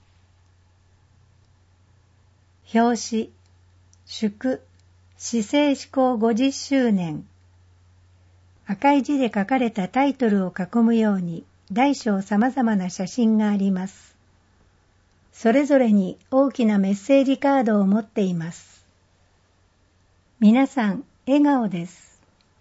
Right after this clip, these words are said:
一枚目、中央公園で七重塔を背に二人の女性です。メッセージカードには、「ちょっと都会で田舎」とあります。二枚目、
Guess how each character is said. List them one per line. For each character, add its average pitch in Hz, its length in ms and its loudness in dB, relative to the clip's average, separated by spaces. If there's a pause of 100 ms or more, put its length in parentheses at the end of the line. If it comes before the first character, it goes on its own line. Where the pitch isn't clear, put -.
(1300)
一 220 240 0
枚 247 260 2
目、 214 300 0 (560)
中 294 280 0
央 285 200 0
公 285 320 0
園 208 260 0
で 170 300 -8
七 - 280 -2
重 277 420 2
塔 269 340 0
を 196 100 -4
背 202 180 -4
に 185 240 -6 (100)
二 - 260 -4
人 277 140 2
の 226 120 0
女 180 160 -6
性 208 300 -2
で 185 160 -4
す。 - 200 -18 (1080)
メ 220 120 4
ッ - 40 -2
セ 285 260 0
ー - 20 -6
ジ 277 140 -2
カ 285 160 0
ー 262 80 0
ド 208 100 0
に 190 160 0
は、 170 240 -10 (480)
「ち 294 120 0
ょ - 20 0
っ 311 60 -4 (120)
と 208 120 -6
都 202 160 -4
会 226 300 0
で 226 160 2
田 202 320 2
舎」 190 180 -8 (360)
と 247 160 0
あ 202 80 0
り 180 140 -4
ま 175 160 -8
す。 - 280 -20 (1400)
二 208 140 6
枚 233 260 4
目、 220 280 0